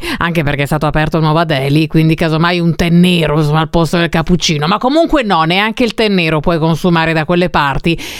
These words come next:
Se vuoi puoi giusto farti una pippata d'aria, c'è proprio un sorso di ossigeno. Sapete che Nuova Delhi, insomma, è una metropoli caotica, trafficata, con l'inquinamento sempre perennemente alle stelle, e allora si sono inventati questo locale dove tu entri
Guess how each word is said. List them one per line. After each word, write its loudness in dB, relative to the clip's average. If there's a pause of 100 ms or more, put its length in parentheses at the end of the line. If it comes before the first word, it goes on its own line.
(180)
Se 0
vuoi 2
puoi 0
giusto 0
farti 0
una 2
pippata 0
d'aria, -2
c'è -2
proprio 0
un 4
sorso 0
di 0
ossigeno. 0 (320)
Sapete -2
che -2
Nuova 0
Delhi, 0
insomma, -4
è 0
una 0
metropoli -2
caotica, 0
trafficata, -2
con 0
l'inquinamento 0
sempre -2
perennemente 0
alle 0
stelle, -2 (340)
e 0
allora 0
si -2
sono 0
inventati 0
questo -2
locale 0
dove 0
tu 2
entri 0